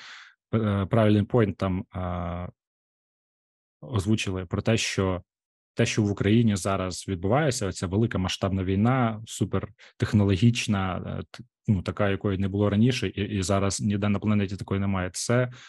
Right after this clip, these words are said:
в тому числі і безцінне джерело даних ре-, із реальних бойових дій, е, які допомагають покращити, в першу чергу, софт різних,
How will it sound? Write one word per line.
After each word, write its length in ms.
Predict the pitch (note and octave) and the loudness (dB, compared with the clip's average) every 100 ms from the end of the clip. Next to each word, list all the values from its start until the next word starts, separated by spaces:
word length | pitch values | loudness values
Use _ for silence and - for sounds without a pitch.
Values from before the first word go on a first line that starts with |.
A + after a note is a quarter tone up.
| - _ | -20 _
в 120 | - | -4
тому 240 | - C3+ | 2 2
числі 480 | D3 - - G2+ G2+ - | 2 0 0 0 0 -2
і 360 | G2+ G2 G2 | 0 2 2
безцінне 560 | F#2+ F#2 - - B2+ A2 | 0 -2 -2 2 4 4
джерело 380 | F#2+ G2 G#2+ G#2 | 2 0 2 0
даних 640 | F#2 G#2+ G#2 E2+ E2+ - | 2 2 2 0 -6 -8
ре-, 260 | F#2 F#2+ A2 | -4 -2 -2
із 160 | F#2+ F2 | -4 0
реальних 380 | G#2+ G2+ G2 E2 | 2 2 2 -2
бойових 400 | G2 F#2 F#2+ E2+ | -2 0 0 -2
дій, 340 | F#2+ D3 D#3 - - - - - | 2 2 0 -10 -20 -20 -20 -12
е, 80 | F#2 | -6
які 440 | G2+ F#2 - D3+ D3+ | -2 -2 0 0 0
допомагають 560 | G2+ F#2 G2+ C3 A#2+ | 0 0 2 2 0
покращити, 840 | G2+ G2 G#2+ B2 B2 A#2 - - F#2 | -2 0 2 2 0 -2 -4 -2 -2
в 60 | |
першу 260 | - G#2 - | 0 -4 -2
чергу, 220 | F#2+ F#2 | -4 -4
софт 500 | F#2+ - G2+ - - | -4 0 0 -2 -8
різних, 560 | G#2 F#2+ F#2 F#2 F#2+ - | -4 -2 0 -2 -4 -8